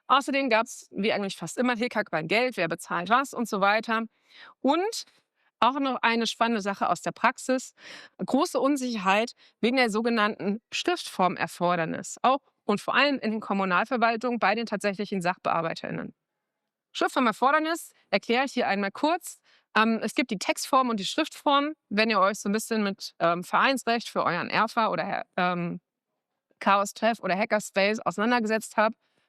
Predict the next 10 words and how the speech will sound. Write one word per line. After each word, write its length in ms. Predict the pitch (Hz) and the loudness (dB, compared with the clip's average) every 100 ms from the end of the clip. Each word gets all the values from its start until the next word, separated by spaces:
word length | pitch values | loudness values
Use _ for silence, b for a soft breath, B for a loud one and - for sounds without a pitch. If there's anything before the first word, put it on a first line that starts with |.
| _ | _
dann 140 | 180 185 | 0 0
wisst 240 | 262 - | 0 0
ihr, 240 | 240 240 254 B B B | 0 0 -2 B B B
vermute 360 | - 208 370 311 | 0 2 2 0
ich, 300 | 302 262 - _ | 0 -2 -12 _
dass 260 | - 233 - | 0 0 2
man 240 | 226 226 | 0 0
Textform 760 | 220 294 - - - 240 247 247 | 0 -2 -4 -4 2 4 4 0
in 220 | 226 226 | 0 0
die, 260 | 220 208 | 0 0